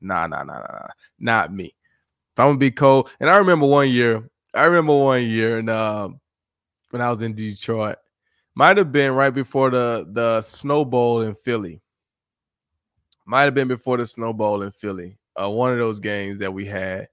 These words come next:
where it was like, we had a cold game coming up, and that's what we tried to do. It was like, "Man, we going out to practice with no sleeves. Like, come on, everybody, we going." Man, it's the worst thing ever, man. <laughs> Pra-, it's the worst thing ever.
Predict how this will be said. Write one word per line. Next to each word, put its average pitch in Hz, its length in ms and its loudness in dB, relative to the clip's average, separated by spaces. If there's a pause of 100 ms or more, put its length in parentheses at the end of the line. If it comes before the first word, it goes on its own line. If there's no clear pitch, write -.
(480)
where 107 340 2
it 113 120 2
was 113 240 -2
like, 104 520 0 (480)
we 120 180 -4
had 123 180 2
a 117 40 -2
cold 127 420 2
game 120 280 -2
coming 117 380 -2
up, 117 240 0
and 107 120 -4
that's 117 200 0
what 113 80 -4
we 113 240 0
tried 110 280 0
to 107 100 -6
do. 113 100 -6
It - 20 -6
was 117 100 -6
like, 117 200 0
"Man, 139 180 2
we 151 80 2
going 135 300 2
out 127 100 2
to 127 80 -8
practice 127 400 2
with 117 180 -6
no 127 160 -2
sleeves. 127 460 0
Like, 110 400 -2 (240)
come 147 160 0
on, 135 140 4
everybody, 139 400 4
we 139 80 -2
going." 127 240 -4 (360)
Man, 143 420 4
it's 123 40 -2
the 120 80 -4
worst 123 320 0
thing 123 280 -2
ever, 98 180 -2
man. 67 100 -14
<laughs> - 1200 -20
Pra-, - 340 0
it's 131 340 2
the 113 80 -8
worst 123 320 0
thing 117 280 -4
ever. 71 280 -12